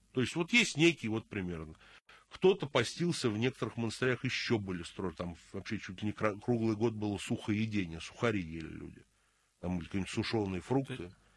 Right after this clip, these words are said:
Speaker 1: Вот. В
Speaker 2: Ничего
Speaker 1: других
Speaker 2: себе.
Speaker 1: монастырях было сыроедение там в течение там долгого времени.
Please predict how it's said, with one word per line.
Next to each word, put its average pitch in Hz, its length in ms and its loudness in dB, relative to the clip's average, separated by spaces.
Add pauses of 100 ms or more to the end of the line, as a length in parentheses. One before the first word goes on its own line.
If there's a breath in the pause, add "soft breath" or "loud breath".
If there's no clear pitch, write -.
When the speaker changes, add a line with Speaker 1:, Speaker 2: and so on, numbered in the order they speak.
(380 loud breath)
Speaker 1:
Вот. 101 240 0
В - 40 -8
Speaker 2:
Ничего 104 140 -2
Speaker 1:
других 160 320 6
Speaker 2:
себе. 175 140 -2
Speaker 1:
монастырях 113 380 4
было 127 260 6
сыроедение 101 1000 2
там 78 260 -8
в - 160 -20
течение 85 440 -6
там 80 200 -8
долгого 82 440 -2
времени. 76 320 -6